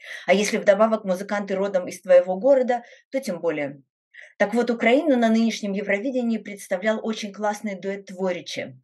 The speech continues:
И родом эти ребята из Тернополя. И Россия рассчитала ракетный удар по Тернополю, так что Творичи узнали о нём за десять минут до выступления в финале международного конкурса, который смотрит весь мир.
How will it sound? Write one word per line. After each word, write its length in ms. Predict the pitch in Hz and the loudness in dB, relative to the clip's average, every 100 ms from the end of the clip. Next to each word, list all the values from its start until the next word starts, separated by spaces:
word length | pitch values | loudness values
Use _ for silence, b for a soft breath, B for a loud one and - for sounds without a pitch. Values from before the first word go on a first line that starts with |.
| B B B _ | B B B _
И 140 | 214 202 | 2 6
родом 380 | 240 233 190 | 6 6 4
эти 200 | 180 190 | 0 -4
ребята 360 | 185 180 190 202 | -4 0 0 0
из 220 | - 190 | -10 -10
Тернополя. 640 | 202 180 185 170 131 131 - _ _ B B | -10 -6 -6 -4 -6 -8 -14 _ _ B B
И 80 | 190 | -2
Россия 420 | 202 202 - 269 | -2 0 2 4
рассчитала 480 | 220 196 196 208 196 | 4 -2 0 2 4
ракетный 460 | 190 190 196 190 185 | 2 0 -6 -6 -2
удар 260 | 180 175 | 0 0
по 80 | 175 | -4
Тернополю, 680 | 170 175 220 269 220 190 185 - | -8 -4 -2 -2 -4 -6 -6 -6
так 160 | 226 | -6
что 160 | - 196 | -6 -10
Творичи 500 | 202 208 220 196 202 | -8 -4 -4 -6 -8
узнали 460 | 170 185 190 180 | -8 -6 -4 -2
о 120 | 185 175 | -2 -2
нём 220 | 190 - | -4 -2
за 160 | 190 | -2
десять 340 | 180 208 208 - | -2 -4 -12 -12
минут 380 | 202 185 156 - | -10 -8 -10 -6
до 80 | 175 | -6
выступления 640 | 165 - - 175 175 160 | -6 -10 -10 -6 -6 -8
в 20 | - | -10
финале 380 | - 170 160 | -4 0 0
международного 680 | 156 - 165 160 160 151 147 | -2 -12 -10 -8 -6 -8 -10
конкурса, 580 | - 247 233 202 - 208 B B _ | -4 -4 -2 -8 -10 -12 B B _
который 320 | 208 208 214 | 0 0 -4
смотрит 480 | 185 170 170 175 - | -6 -8 -8 -10 -10
весь 220 | 151 - | -10 -8
мир. 280 | 139 127 | -8 -8